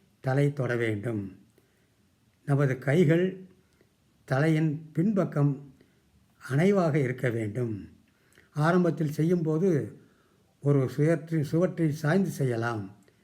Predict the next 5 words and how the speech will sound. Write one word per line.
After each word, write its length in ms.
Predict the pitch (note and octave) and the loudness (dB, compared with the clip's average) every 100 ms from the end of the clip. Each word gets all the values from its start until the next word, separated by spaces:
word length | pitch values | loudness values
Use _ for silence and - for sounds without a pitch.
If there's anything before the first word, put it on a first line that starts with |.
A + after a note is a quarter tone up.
| _ _ _ _ _ _ _ - | _ _ _ _ _ _ _ -2
ஒரு 160 | E3 D3+ | 2 2
நண்பரின் 500 | C#3 G3 G#3 E3 C3+ | 2 2 0 0 0
உதவியால் 500 | D3+ G3 D3+ B2 - | 0 2 2 0 -4
செய்யலாம். 560 | A#2 G#2+ A2+ F#2+ F#2+ - _ _ _ _ _ _ _ _ _ _ | -6 -2 -2 -4 -10 -20 _ _ _ _ _ _ _ _ _ _
அத்துடன் 680 | C#3+ D3 E3+ F#3 D3+ - | -6 -2 2 2 2 -2